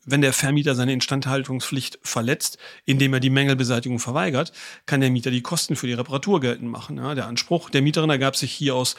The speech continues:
Paragraph fünfhundertsechsunddreißig a Absatz zwei B G B.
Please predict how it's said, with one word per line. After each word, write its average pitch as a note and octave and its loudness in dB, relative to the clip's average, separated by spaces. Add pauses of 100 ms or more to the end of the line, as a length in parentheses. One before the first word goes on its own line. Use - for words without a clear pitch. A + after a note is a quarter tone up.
(320)
Paragraph B2+ 0
fünfhundertsechsunddreißig C#3 -2
a E3+ 2
Absatz D3+ -4
zwei G3 2
B B2+ 2
G B2 0
B. A#2+ -8